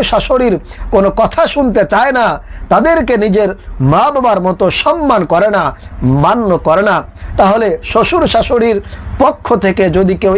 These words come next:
এই আমলটি করে বা শ্বশুর অথবা শাশুড়ির মধ্যে থেকে যদি কেউ আমলটি করে, তাহলে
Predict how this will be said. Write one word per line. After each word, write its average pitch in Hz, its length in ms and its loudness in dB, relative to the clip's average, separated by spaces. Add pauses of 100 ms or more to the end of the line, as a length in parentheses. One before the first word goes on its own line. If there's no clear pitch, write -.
এই 226 60 0 (140)
আমলটি 240 340 0 (100)
করে 185 200 2 (460)
বা 190 80 6 (140)
শ্বশুর 302 400 0 (400)
অথবা 190 280 2 (140)
শাশুড়ির 233 520 0
মধ্যে 170 320 0
থেকে 170 220 0 (500)
যদি 202 280 2
কেউ 180 140 2 (140)
আমলটি 160 300 0 (120)
করে, 240 200 2 (420)
তাহলে 196 260 2